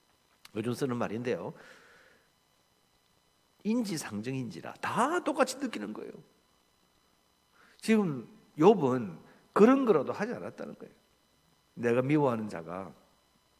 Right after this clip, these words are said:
나를 미워하는 자의 멸망을 내 기뻐한 적이 있느냐? 없다. 그 절구한 적이 있느냐? 는 없다. 난 사이다 바드-, 발언을 듣고, 아, 참 속이 시원하네.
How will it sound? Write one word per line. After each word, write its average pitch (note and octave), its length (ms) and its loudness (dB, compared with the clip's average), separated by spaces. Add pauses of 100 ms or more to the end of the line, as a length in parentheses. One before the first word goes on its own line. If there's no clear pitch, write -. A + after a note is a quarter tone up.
(460)
나를 G#2+ 240 -2
미워하는 A2+ 340 -2
자의 F2+ 460 -6
멸망을 G#2 400 -8
내 F2+ 60 -12
기뻐한 G#3+ 420 -10
적이 D3 160 -14
있느냐? - 280 -16
없다. - 380 -8 (1080)
그 E3 100 -2
절구한 A#3+ 440 8
적이 D#3+ 140 -2
있느냐? A#2 240 -6
는 - 240 -14
없다. - 280 -16 (880)
난 F3+ 160 4
사이다 F3+ 340 4
바드-, G3 320 4
발언을 D#3+ 420 2
듣고, C3+ 420 0
아, D3 300 -8
참 - 220 -14
속이 D#3+ 280 -4
시원하네. - 480 -10